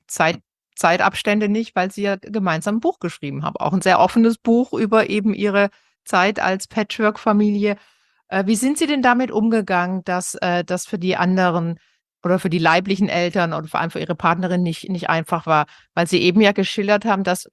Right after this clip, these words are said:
Sie wahrscheinlich Angebote gemacht haben, aber auch Katharina im Älterwerden immer mehr auf Sie zugegangen ist. Also sie sich da nicht reingedrängt haben, sondern das Kind eher gesagt hat, „Hier B W L-Kurs oder, oder gemeinsam kochen oder, oder“,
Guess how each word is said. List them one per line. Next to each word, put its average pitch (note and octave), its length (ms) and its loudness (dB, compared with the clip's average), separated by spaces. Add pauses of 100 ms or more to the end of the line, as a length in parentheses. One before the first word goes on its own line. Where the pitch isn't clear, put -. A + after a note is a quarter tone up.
(260)
Sie - 360 -6
wahrscheinlich F3+ 420 0
Angebote A#3 580 2
gemacht G#3+ 440 0
haben, G3+ 160 -2
aber F#3 260 0
auch - 200 -2
Katharina G#3 640 0 (260)
im G3+ 220 0
Älterwerden G3 560 2
immer G3 160 2
mehr F#3+ 220 2
auf F#3 100 -2
Sie F3+ 160 -10
zugegangen G3+ 640 0
ist. - 280 -10
Also D3+ 200 -2
sie G3 180 2
sich G3 200 2
da E3+ 140 6
nicht F3+ 280 0
reingedrängt F#3+ 680 4
haben, G3+ 300 4
sondern F#3 340 2 (300)
das F#3 180 -2
Kind G#3 260 2
eher F#3+ 160 2
gesagt G3 280 0
hat, F3 140 0 (360)
„Hier G3+ 260 0
B F#3+ 380 -2
W G3 60 2
L-Kurs F3+ 720 0
oder, F#3 420 0
oder F#3 220 -2
gemeinsam F#3 500 0
kochen F3 480 -4
oder, F3 320 2
oder“, E3+ 320 4